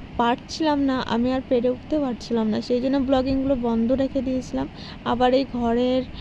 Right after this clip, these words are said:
আহ, আমার স্টুডিওর চাপ, তো সমস্ত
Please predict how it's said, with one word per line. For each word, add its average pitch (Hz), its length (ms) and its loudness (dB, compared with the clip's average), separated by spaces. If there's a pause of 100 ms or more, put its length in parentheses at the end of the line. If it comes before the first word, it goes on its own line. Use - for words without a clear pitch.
(300)
আহ, 226 420 2
আমার 233 300 2 (380)
স্টুডিওর 294 600 4
চাপ, 226 340 2 (220)
তো 254 100 -2 (120)
সমস্ত 240 400 -2